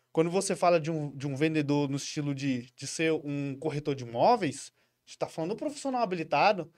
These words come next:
a gente tá falando de um profissional que tem um código de ética,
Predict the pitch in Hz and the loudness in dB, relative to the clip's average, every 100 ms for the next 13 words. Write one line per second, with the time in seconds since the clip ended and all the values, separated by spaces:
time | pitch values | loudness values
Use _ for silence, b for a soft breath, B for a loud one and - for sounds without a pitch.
0 | _ - 143 139 160 170 170 165 156 - | _ -8 -6 0 0 0 -4 -4 -6 -6
1 | 139 151 233 - 247 233 202 - 143 139 | -4 -2 -2 -2 -2 2 0 0 -4 2
2 | 160 196 - 135 | 2 2 -6 -12